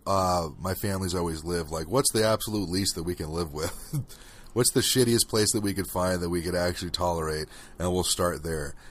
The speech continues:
And the thing is, is we never actually move up to a nicer place. We just settle for a shitty place. But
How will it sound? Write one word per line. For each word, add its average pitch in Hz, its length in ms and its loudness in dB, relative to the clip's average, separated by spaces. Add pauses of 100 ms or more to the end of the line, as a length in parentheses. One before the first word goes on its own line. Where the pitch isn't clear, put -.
(120)
And 110 160 0
the 117 120 2
thing 110 220 2
is, 98 140 2
is 90 140 -2
we 92 80 0
never 92 260 0
actually 87 360 -2
move 85 260 -2
up 82 200 0
to 87 120 -4
a 80 60 -2
nicer 78 340 -4
place. 76 320 -8
We 76 80 -6
just 73 180 -4
settle 76 240 -4
for 71 160 -10
a 71 40 -8
shitty 71 280 -8
place. - 300 -12 (1000)
But 110 300 4